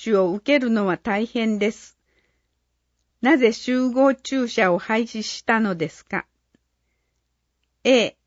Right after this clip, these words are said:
獣医師の負担が大きいことや、接種率低下に影響していないなどの理由で、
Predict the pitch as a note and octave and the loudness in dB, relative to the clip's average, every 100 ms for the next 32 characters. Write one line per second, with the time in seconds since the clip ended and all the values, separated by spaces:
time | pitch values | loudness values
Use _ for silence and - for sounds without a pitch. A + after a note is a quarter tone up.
0 | _ _ _ _ _ F#3 A3+ C#4+ D4 D4+ | _ _ _ _ _ -8 0 2 4 2
1 | - A#3 G3 - - B3+ B3+ B3+ A3 B3+ | 0 0 -2 -2 0 2 4 2 4 2
2 | C4+ - C#4 B3 G#3+ G#3 G#3 F3 C#3+ _ | 0 -2 -2 0 -2 0 0 0 -4 _
3 | _ _ _ - - A#3+ - - D4+ C4 | _ _ _ -4 2 2 2 -2 0 0
4 | A#3 - G3 A#3 B3 B3 A#3+ A3+ A3+ - | -4 -8 -2 6 6 6 4 2 0 2
5 | C4+ C4+ - C#4+ D4 - C4 A#3+ A3+ C4 | 2 2 2 2 2 -2 0 2 2 2
6 | C#4 B3+ C4+ A#3+ A3 F#3+ F#3 F3+ F#3 F#3 | 4 4 2 2 0 -2 -4 -4 -4 -4
7 | F3+ F3+ - | -2 -2 -4